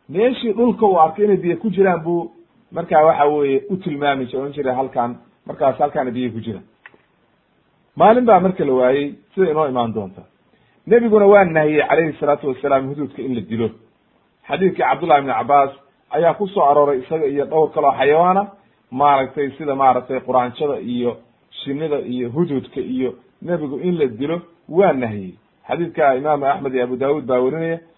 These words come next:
waana xadiis saxiixa, sida Sheikh Albani ku caddeeyey fi Saxiix Aljaamic lix kun sagaal boqol lixdan iyo siddeed. Waa xadiis saxiixa. Haddaba markaa, "فمكث غير بعيد،"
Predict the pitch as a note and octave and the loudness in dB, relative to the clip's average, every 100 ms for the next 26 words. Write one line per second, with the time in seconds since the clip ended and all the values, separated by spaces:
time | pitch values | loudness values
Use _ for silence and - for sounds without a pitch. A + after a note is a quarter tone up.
0 | _ B2 C3 B2 C3+ D3+ G#2+ B2+ D3+ B2 | _ -2 0 -2 -4 -8 -8 -6 -4 -2
1 | B2 D3 C#3 A#2+ C#3 B2 A#2+ C3 B2 B2 | -2 -2 -8 -6 -6 -6 -2 -2 -2 -4
2 | C#3 B2 B2 A2 A2 - C3+ B2 A#2 C#3 | -4 -2 -4 -6 -10 -10 -8 -6 -4 0
3 | D#3 F3 F#3+ - _ _ - C#3+ F#3 D3 | 0 0 -8 -12 _ _ -10 -8 -6 -8
4 | B2 B2+ C3+ C3 A#2+ A#2+ A#2+ A#2+ A2+ G#2+ | -8 0 2 2 -2 -4 -4 -6 -8 -8
5 | - A#2+ A2+ - _ _ _ _ A2+ A#2+ | -10 -6 -6 -8 _ _ _ _ -8 -6
6 | C3+ B2 - G2 G2+ - _ _ _ _ | -4 -6 -8 -8 -10 -12 _ _ _ _
7 | _ _ _ _ _ _ _ C#3+ G3 A3+ | _ _ _ _ _ _ _ 0 2 4
8 | A3+ - G3+ F#3+ - - _ _ _ _ | 2 4 6 6 4 -6 _ _ _ _
9 | _ _ D3+ E3 G#3+ G#3+ F#3+ F3 D#3 D#3 | _ _ 0 2 2 2 0 2 0 4
10 | F#3 E3 C#3 C#3 B2+ C3+ A#2 | 4 4 2 0 -2 -4 -4